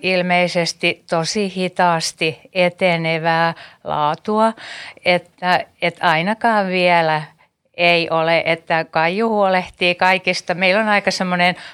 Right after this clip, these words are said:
vanhanaikainen työnjako, että mulla on enemmän ne kodin ja keittiön hommat ja Kaiju hoitelee autot ja, ja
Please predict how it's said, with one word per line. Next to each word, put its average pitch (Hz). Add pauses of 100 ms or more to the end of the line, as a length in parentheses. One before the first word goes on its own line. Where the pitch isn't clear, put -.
(200)
vanhanaikainen 175
työnjako, 175
että 165 (260)
mulla 175
on 240
enemmän 190
ne 185
kodin 175
ja 165
keittiön 170
hommat 165
ja 165
Kaiju 165
hoitelee 185 (300)
autot 165 (100)
ja, 160 (300)
ja 147